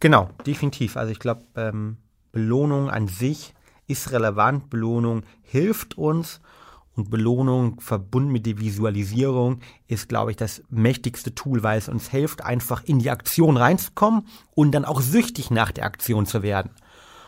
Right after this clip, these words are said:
Und, ähm, von der Seite ist das, glaub ich, die letzten beiden Sachen gerade, ähm, das Wichtigste. Und vielleicht der letzte Tipp, ähm, von meiner Seite, Tipp Nummer sechs. Und dann, glaub ich, auch unser letzter Tipp ist das ganze Thema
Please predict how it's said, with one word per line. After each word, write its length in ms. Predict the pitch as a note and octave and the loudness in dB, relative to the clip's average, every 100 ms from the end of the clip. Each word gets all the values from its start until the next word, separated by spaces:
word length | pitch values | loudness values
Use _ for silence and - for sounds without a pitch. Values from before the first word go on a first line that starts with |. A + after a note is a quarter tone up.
| - _ | -20 _
Und, 380 | - A2+ A#2+ A#2+ | -4 0 2 0
ähm, 240 | B2+ A#2 A2 | -2 -2 -2
von 160 | A2+ | -2
der 140 | A#2+ A#2+ | 0 2
Seite 280 | A#2 A#2+ | 0 0
ist 160 | C3 - | -6 -10
das, 140 | A#2 | -8
glaub 260 | - A#2 A#2 | -2 0 0
ich, 100 | A2 | -2
die 100 | A2+ | -2
letzten 320 | A#2 B2 - | -2 -2 -2
beiden 180 | A2+ A#2 | 0 0
Sachen 260 | A2+ A2+ G#2 | -2 -2 -4
gerade, 400 | G#2 G#2 G#2+ G#2 - - - - | 0 0 0 -4 -10 -20 -20 -6
ähm, 340 | G#2 G2+ G2 F#2+ | -2 -2 -2 -4
das 240 | - G#2 - | -4 -4 -4
Wichtigste. 360 | G2 - - | -6 -6 -10
Und 60 | - | -6
vielleicht 240 | C3 D#3+ | 0 2
der 60 | D#3 | 4
letzte 340 | D#3+ - - | 4 2 -2
Tipp, 280 | - A#3+ A#3+ - | 0 0 -2 0
ähm, 260 | C3+ C3+ | 0 0
von 160 | B2 C3 | 2 4
meiner 260 | C3 E3+ | 6 4
Seite, 340 | D3+ D3+ D#3 C#3 | 4 4 2 -2
Tipp 200 | C#3+ - | -2 2
Nummer 280 | B2+ B2 A2 | 6 6 6
sechs. 440 | C3+ G#3 - - _ _ _ _ _ _ _ _ _ - | 4 2 -2 -14 _ _ _ _ _ _ _ _ _ -8
Und 120 | A#2 | -2
dann, 120 | A#2 | 0
glaub 120 | A2 | 2
ich, 80 | A#2 | 0
auch 60 | A#2+ | 2
unser 200 | A2+ G#2+ | 2 4
letzter 320 | B2 - C#3+ | 2 0 -6
Tipp 280 | - D3+ - - - - - - - | -2 -4 -4 -20 -20 -20 -20 -16 -4
ist 200 | C#3+ C#3 | -2 -2
das 160 | C3 | -2
ganze 380 | - B2 C3+ B2+ | 0 -2 -2 -6
Thema 540 | - C3 B2+ B2 C3 | -2 2 4 4 2